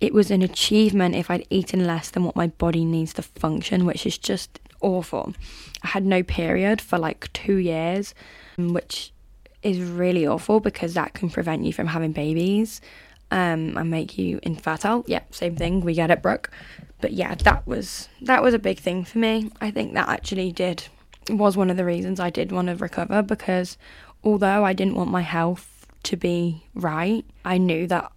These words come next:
I wanted babies, and that was something that was really important to me. Oh, it's making me emotional. Oh, God. What the hell?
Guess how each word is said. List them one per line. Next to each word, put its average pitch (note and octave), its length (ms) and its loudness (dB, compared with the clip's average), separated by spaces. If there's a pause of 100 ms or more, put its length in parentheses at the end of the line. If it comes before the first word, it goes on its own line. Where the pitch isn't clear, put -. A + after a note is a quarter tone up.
(160)
I F3+ 100 -4
wanted E3+ 280 -2
babies, F#3 720 -4 (220)
and F3 240 -2
that D#3+ 120 -4
was E3+ 160 -4
something E3 340 -6
that E3 100 -4
was D3+ 120 -6
really E3 160 -4
important F3 420 -4
to G#3 40 -2
me. A3+ 300 0 (100)
Oh, F#3+ 300 2
it's - 100 -18
making A3 240 2
me G3 40 2
emotional. G3+ 380 -2 (840)
Oh, G#3+ 260 0
God. - 280 -6 (260)
What - 120 -12
the F#3+ 60 -4
hell? G3+ 240 -4